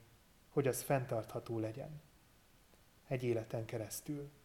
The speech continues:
Jó az, amikor azt érezzük, hogy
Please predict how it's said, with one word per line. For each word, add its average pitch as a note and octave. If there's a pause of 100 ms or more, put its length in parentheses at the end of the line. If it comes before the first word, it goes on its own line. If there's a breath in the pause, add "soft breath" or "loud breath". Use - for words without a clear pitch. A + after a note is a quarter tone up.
(1800)
Jó E3+
az, D3
amikor C#3
azt D#3
érezzük, C#3+
hogy B2